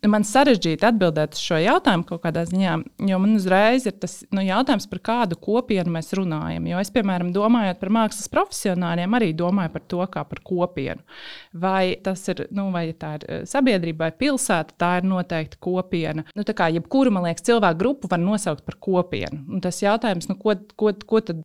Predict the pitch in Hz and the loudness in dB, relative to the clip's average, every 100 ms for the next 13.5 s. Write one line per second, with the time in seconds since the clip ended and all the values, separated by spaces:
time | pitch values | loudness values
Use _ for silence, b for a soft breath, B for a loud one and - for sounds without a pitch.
0 | - - 196 190 - 233 254 233 175 180 | -8 -2 0 0 0 0 2 0 0 -2
1 | 170 196 262 254 196 175 165 254 339 269 | -4 0 0 2 0 -2 0 0 0 0
2 | 208 202 180 175 226 233 175 214 226 175 | 0 0 0 0 2 2 2 2 0 -2
3 | 180 165 156 170 - 202 165 - 208 208 | -6 -6 -6 -6 -2 0 -2 -2 -2 0
4 | 170 165 160 - 330 302 240 220 214 214 | -2 -2 -4 -4 2 4 4 2 0 -4
5 | B B B 247 220 170 165 208 190 160 | B B B 4 4 2 0 0 0 -4
6 | 170 160 196 202 196 165 160 160 208 226 | -4 -4 -2 0 0 0 -2 0 -2 0
7 | 185 156 - 160 - 190 175 170 247 302 | -4 -4 -6 -6 -2 0 0 0 0 0
8 | 254 196 196 190 180 - 208 214 202 226 | 0 0 -2 -4 -4 -4 -2 0 0 2
9 | 214 214 226 185 - 151 151 - 202 196 | 2 2 0 -6 -4 -6 -6 -2 0 2
10 | 151 - 151 - 214 220 170 156 151 - | 0 0 -4 -2 -2 -2 -2 -4 -4 -4
11 | 180 170 170 196 147 143 - 139 147 147 | -4 0 0 2 0 -4 -4 -6 -4 -4
12 | 147 - 170 175 - 139 160 156 113 139 | -6 -6 -6 -6 -8 -4 -2 -2 -4 -4
13 | 156 185 185 175 - | -4 -2 2 2 2